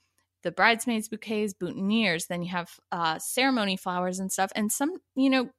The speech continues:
couples just don't know what those things cost. So this is a great opportunity if you fall in love with, and I'm just gonna use a ceremony arch example. So if you fall in love with that pe-, beautiful peony, um, ceremony arch,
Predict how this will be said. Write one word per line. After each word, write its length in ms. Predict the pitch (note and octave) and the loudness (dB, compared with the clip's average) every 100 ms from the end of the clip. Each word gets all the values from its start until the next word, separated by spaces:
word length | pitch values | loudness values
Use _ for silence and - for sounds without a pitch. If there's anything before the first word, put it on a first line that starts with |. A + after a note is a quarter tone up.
| _ _ | _ _
couples 260 | - E4 D4 | 0 0 0
just 220 | B3 - | 0 0
don't 180 | A#3 G3+ | 0 2
know 140 | F#3+ | 2
what 160 | F#3+ F#3 | 2 0
those 180 | F3 - | -2 -2
things 300 | F#3 F3 - | -6 -8 -8
cost. 580 | - G#4+ - - - - - - | -4 -4 -2 -4 -6 -8 -16 -14
So 160 | - C4+ | -2 0
this 240 | C4+ D#4 | 2 2
is 140 | G#4 F#4 | 2 2
a 60 | |
great 300 | B3+ G3+ G#3+ - | 0 2 4 4
opportunity 800 | A#3+ C4 - A3 G#3 G#3+ B3 B3+ - | 2 0 0 0 0 0 0 -2 -2
if 300 | G3+ A3 - | -2 -2 -2
you 100 | C#4 | -4
fall 380 | - A3 G3+ A3 | 0 2 2 2
in 160 | A#3+ | 0
love 360 | G#3 F3 F3 F#3 _ _ _ - | 2 4 4 2 _ _ _ -2
with, 460 | G3 F#3 F3 F3+ - | 4 6 4 0 -4
and 140 | G3 F#3+ | 0 0
I'm 120 | F#3+ | 0
just 180 | G3 - | -4 -2
gonna 140 | G3+ | 0
use 220 | F#3 F3 | 0 0
a 60 | F3+ | -2
ceremony 640 | - F3 E3+ E3 E3+ E3 | -2 0 0 0 0 0
arch 280 | - D#3 D#3 | 0 0 0
example. 460 | E3 - C3 - G#2+ | -6 -6 -8 -4 -4
So 220 | - G#3+ | 2 2
if 200 | - - | 2 0
you 60 | A#3 | -4
fall 360 | - A3 C#4 | 2 4 6
in 80 | C#4 | 6
love 300 | A3 G#3+ A#3+ | 6 4 4
with 140 | A#3 G#3+ | 0 4
that 320 | F3 D3+ - | 4 4 -4
pe-, 360 | - G#3 G3+ | -6 -2 -2
beautiful 640 | F#3+ G#3+ B3 C4+ C4+ A#3+ G3+ | -4 -4 0 2 2 0 -2
peony, 640 | - A#3 A3 G#3 G3+ G#3 - - - _ | -4 -2 0 2 2 0 -4 -20 -20 _
um, 500 | - F#3 F3 C3+ D#3+ - _ - _ _ _ _ _ _ _ _ | -2 0 0 0 -4 -10 _ -12 _ _ _ _ _ _ _ _
ceremony 640 | - - C4+ B3 F3 B2+ - | -2 4 4 4 2 0 0
arch, 520 | D3+ D3+ - - | 0 0 -2 -4